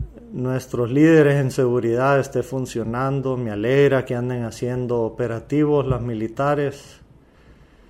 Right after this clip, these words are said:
y que no estén en sus cuarteles. Es bueno que anden en la calle, es bueno que anden revisando a la gente. Ya días no miraba eso.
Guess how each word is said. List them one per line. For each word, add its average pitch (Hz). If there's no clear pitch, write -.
y 127
que 120
no 123
estén 156
en 147
sus 151
cuarteles. 147
Es 131
bueno 139
que 135
anden 131
en 123
la 113
calle, 117
es 101
bueno 135
que 135
anden 123
revisando 120
a 117
la 113
gente. 117
Ya 117
días 143
no 127
miraba 110
eso. 101